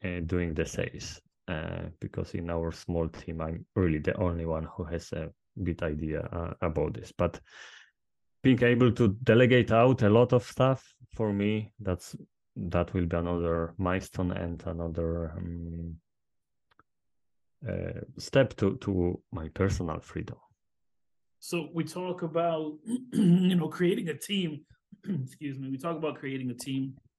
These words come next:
Speaker 2: I've often shared with, you know, with our listeners that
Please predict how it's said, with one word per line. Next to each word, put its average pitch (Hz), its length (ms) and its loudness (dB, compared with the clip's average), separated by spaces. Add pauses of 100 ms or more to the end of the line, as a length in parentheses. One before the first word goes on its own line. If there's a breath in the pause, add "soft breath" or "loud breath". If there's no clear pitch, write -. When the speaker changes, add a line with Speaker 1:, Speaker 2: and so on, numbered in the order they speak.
(560)
Speaker 2:
I've 151 180 -6
often 156 540 -2 (360 loud breath)
shared 151 720 0 (240 loud breath)
with, 139 360 -4
you 139 100 -2
know, 123 120 0
with 139 160 2
our 135 120 0
listeners 131 560 -2
that 123 320 -6